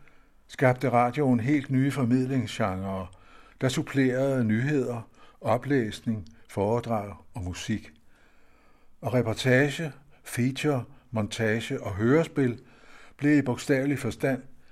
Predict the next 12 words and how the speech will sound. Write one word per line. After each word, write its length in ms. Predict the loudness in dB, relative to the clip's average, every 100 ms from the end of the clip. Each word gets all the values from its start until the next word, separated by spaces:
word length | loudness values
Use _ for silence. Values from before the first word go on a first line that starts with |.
| -8
hidtil 460 | 2 4 4 0 0
uhørte 520 | -2 0 2 0 -2 -2
journalistiske 800 | 0 0 0 -2 -4 -8 -6 -10
og 140 | -10 0
kunstneriske 640 | 0 0 0 0 0 -4
udtryksformer. 920 | -6 -8 -8 -10 -10 -10 -10 -14 -18 _ -20 -20 -20 _ _ _ -20 -20 _ _ _ _ _ -20 _ _ _ -10 -2
Gennem 220 | -2 2
radioen 560 | 2 4 4 4 2
kunne 260 | 2 4 6
en 80 | 4
stemme 360 | 2 4 4
øjeblikkeligt 720 | 2 0 0 0 0 0 -6